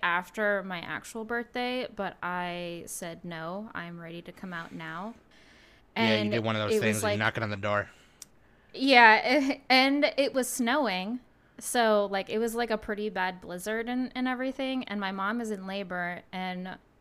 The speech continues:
Speaker 1: um, you know, my mom's ready to go to the hospital, and my dad's outside shoveling.
Speaker 2: <laughs>
Speaker 1: But
Speaker 2: Oh my
Speaker 1: instead of
Speaker 2: God.
Speaker 1: shoveling,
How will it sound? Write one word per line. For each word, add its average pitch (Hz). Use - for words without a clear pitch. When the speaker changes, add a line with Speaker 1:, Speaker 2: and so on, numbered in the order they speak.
Speaker 1:
um, 180
you 208
know, 185
my 175
mom's 196
ready 190
to 180
go 180
to -
the 180
hospital, 185
and 196
my 185
dad's 208
outside 185
shoveling. 202
Speaker 2:
<laughs> -
Speaker 1:
But 208
Speaker 2:
Oh -
my 220
Speaker 1:
instead 247
of 254
Speaker 2:
God. -
Speaker 1:
shoveling, 208